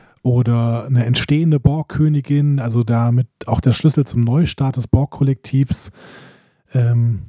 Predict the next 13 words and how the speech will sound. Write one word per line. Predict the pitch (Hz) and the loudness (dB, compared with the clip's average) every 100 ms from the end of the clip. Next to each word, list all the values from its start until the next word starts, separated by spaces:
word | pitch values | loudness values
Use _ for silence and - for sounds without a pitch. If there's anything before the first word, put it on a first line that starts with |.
| - | -6
und | 135 | 0
dass | 127 - | 0 0
sie | 127 | 0
deswegen | 135 - 135 131 127 | 0 2 0 2 2
Picard | 120 - 135 - | 0 2 0 2
vertraut, | 139 - 117 135 - | 0 0 2 2 2
weil | 120 120 | 2 2
sie | 117 117 113 | 2 2 4
Locutus | 110 - 190 - 151 | 2 2 2 2 0
in | - 131 | -2 0
ihm | 151 | 2
spürt. | 131 - 143 143 143 139 - - - - - - 175 - _ _ - | 2 0 2 2 2 -2 -6 -20 -20 -20 -18 -14 -16 -16 _ _ -4
Oder | 123 120 117 113 | 0 2 2 0